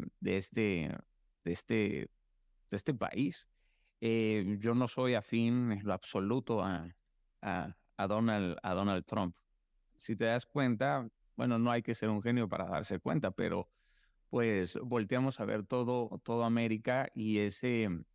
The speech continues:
desmantelamiento se encuentra en casi todos los países. Eh, tienes un, un, un, un cambio interesante. Va-, vamos a ver qué es lo que va a pasar ahora en, en, en Argentina. Eh, mira lo que está sucediendo en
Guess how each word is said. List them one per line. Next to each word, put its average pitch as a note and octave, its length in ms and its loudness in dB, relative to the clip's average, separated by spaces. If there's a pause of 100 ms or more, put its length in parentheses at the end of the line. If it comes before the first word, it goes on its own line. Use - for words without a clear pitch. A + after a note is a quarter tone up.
desmantelamiento G#2+ 1300 0
se - 160 -6
encuentra G#2+ 640 0
en E2+ 360 -2
casi A2+ 300 0
todos A2+ 240 0
los F#2 180 -4
países. A2+ 600 -2 (440)
Eh, A2+ 140 0
tienes D#3 380 0
un, D3 240 2 (180)
un, C3 500 -2
un, B2+ 280 0
un C3 200 -2 (100)
cambio A#2+ 560 2
interesante. G#2+ 1120 -2
Va-, - 140 -2
vamos B2+ 360 0
a A2+ 60 0
ver A2 160 0
qué B2 100 -4
es A#2 40 2
lo G#2+ 100 0
que G2 80 -4
va F#2 80 2
a G2 60 -2
pasar F#2+ 340 -2
ahora G#2 280 0
en, F2+ 400 -4
en, G2+ 340 -2
en G#2 160 0
Argentina. B2+ 760 0 (560)
Eh, F#2+ 600 2
mira A#2+ 280 2
lo A2 140 0
que F2+ 100 -6
está F2 200 -2
sucediendo G2+ 720 0
en F2 280 -6